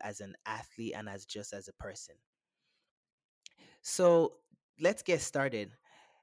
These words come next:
My first question is, from just, you're a decathlete. Before, before, you know, just being a decathlete, you have to have some sort of a mindset to do that. As a kid, did you always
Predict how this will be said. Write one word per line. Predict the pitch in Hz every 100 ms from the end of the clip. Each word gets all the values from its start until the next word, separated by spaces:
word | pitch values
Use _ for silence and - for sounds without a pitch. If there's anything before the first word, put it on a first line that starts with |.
| _ _ _ _
My | 117 156 185
first | 196 196 180 -
question | 143 135 127 120
is, | 113 107 - - _ _ _ _ _
from | - 156 151
just, | 170 165 -
you're | 143 165
a |
decathlete. | 156 143 151 127 - 107 104 - _ _ _ _ _ _ _ _ _ -
Before, | 165 - 208 214 - _ _ _ _ _ _ _ _ -
before, | 160 - 175 -
you | 135 147
know, | 156
just | 147 180 175
being | 214
a | 208
decathlete, | 147 139 131 131 127 127
you | 139
have | 180 208
to | 135
have | 135 131
some | 131 120
sort | 120
of | 110
a | 110
mindset | 104 107 107 107 107
to | 95
do | 110
that. | 104 101 - - - _ -
As | 165 160
a | 170
kid, | - - 190 143 90 - _ _ _ _ _ _
did | 156 151 143
you | 175 214 -
always | 120 127 120 120 113 110 - -